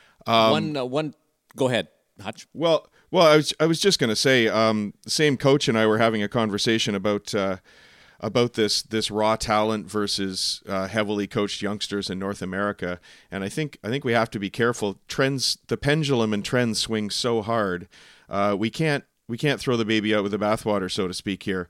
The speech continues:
Speaker 1: and, and suddenly say that nobody should be coached when they're young. I think there's a real, um, there's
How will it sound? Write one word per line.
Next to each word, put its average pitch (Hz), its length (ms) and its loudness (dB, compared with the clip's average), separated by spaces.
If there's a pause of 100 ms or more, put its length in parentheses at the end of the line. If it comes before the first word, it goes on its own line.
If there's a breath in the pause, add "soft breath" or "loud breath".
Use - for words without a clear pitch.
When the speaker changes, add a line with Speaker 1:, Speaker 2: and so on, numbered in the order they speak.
(360 loud breath)
Speaker 1:
and, 104 240 -2
and 98 340 -2
suddenly 110 360 0
say 107 200 2
that 98 140 0
nobody 101 320 0
should 98 180 -6
be 92 120 -6
coached 110 360 -2
when 101 120 -6
they're 98 100 -10
young. 98 320 -4
I 87 60 -8
think 143 220 -8
there's 131 180 -4
a 104 40 0
real, 107 460 0 (380 loud breath)
um, 98 520 0
there's - 260 -6